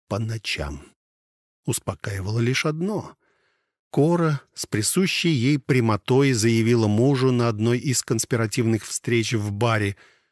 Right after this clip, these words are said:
что тоже не испытывает радости от перспективы их постоянной близости. Выдержав небольшую театральную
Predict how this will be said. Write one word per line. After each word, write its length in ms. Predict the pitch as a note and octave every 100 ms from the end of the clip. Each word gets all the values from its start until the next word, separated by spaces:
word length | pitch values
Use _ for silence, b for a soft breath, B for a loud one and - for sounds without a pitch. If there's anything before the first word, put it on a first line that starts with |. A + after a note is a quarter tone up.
| _
что 240 | - - F3+
тоже 480 | - F3 C3+ F#2
не 200 | F#2 F2+
испытывает 600 | F#2+ - A#2+ - F2+ E2+ B2
радости 580 | A2+ C#3 C#3 - - D3
от 240 | E3+ E3
перспективы 840 | - D3 - B2 - - C3 C3 A#2+
их 360 | - C3+ -
постоянной 720 | - A2 - D2+ D2+ C#2 C#2 C#2+
близости. 720 | D2+ C#2+ F#2+ - - - G2 _ _ _ _ _ _
Выдержав 540 | C#3+ D#3 A2+ F#2 G2+
небольшую 540 | A#2+ A2+ A2 - G2+ F#2+
театральную 800 | - G#2 - G2 D#2+ D#2 D#2+